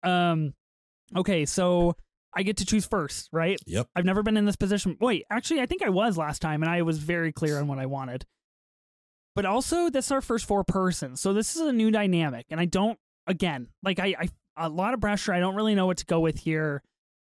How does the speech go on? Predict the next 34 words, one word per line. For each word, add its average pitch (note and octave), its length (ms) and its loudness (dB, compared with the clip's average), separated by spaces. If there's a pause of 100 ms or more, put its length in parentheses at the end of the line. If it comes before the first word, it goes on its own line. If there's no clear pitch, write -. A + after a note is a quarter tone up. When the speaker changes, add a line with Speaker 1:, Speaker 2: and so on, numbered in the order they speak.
Speaker 1:
Um, F3 680 2 (140)
Speaker 2:
Do F2 60 -2
you - 0 -
want E2+ 60 -2
the F2 80 -2
most E2+ 340 0
Speaker 1:
uh, A#2 100 2
Speaker 2:
picks? - 400 -4 (100)
Speaker 1:
vet-, D#3 500 -6
right. C#3 240 -6
Do E3+ 100 0
I E3+ 80 2
want E3+ 200 2
the D3 60 -2
most F#3 380 2
picks? G#3 460 -2
Do F#3+ 160 2
I F#3 60 4
want G3 260 2
the F#3 80 0
veto E3 540 0
override? G#3+ 880 2 (840)
Um, E3+ 680 2
Speaker 2:
Do - 60 -12
you F2 60 -2
want D#2+ 80 -6
two - 140 0
vetoes? G#2 760 0 (760)
Speaker 1:
<sighs> - 360 -10
could A3 180 2
do A#3+ 140 2
two A3 200 2
veto, A3 180 2
but A3+ 140 0